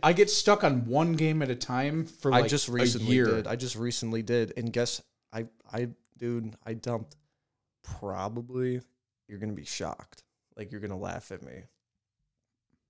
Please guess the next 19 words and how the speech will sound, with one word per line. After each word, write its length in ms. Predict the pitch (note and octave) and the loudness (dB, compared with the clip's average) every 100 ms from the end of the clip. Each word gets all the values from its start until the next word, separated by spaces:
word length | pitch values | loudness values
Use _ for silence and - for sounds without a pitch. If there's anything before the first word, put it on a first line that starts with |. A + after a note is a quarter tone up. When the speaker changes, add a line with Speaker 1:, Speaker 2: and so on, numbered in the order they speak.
| _ _ | _ _
Speaker 2:
You 140 | B2+ | -6
know 180 | A#2 A#2 | -2 0
Speaker 1:
How 60 | G#2 | 2
Speaker 2:
how 120 | A2 | 2
Speaker 1:
much? 300 | G#2+ - - | 0 -4 -6
Speaker 2:
I 100 | G#2 | -4
was 140 | C3 | 4
Speaker 1:
How 80 | A#2 | 6
Speaker 2:
play-, 140 | A#2+ D#3+ | 8 6
I 40 | |
Speaker 1:
much? 80 | A#2 | 6
Speaker 2:
was 180 | C3 - | 0 2
playing 240 | D3+ C#3+ | 2 2
a 60 | A#2+ | 0
card 340 | - B2+ C3+ | 0 0 0
game 280 | C3+ C#3 C3 | 2 2 2
called 280 | C3 B2 A2+ | 0 -2 -2
Hearthstone, 680 | A#2+ A2+ - - F#2+ - G#2+ | -4 -4 -6 -6 -8 -8 -10
okay? 320 | - G#2+ | -4 -2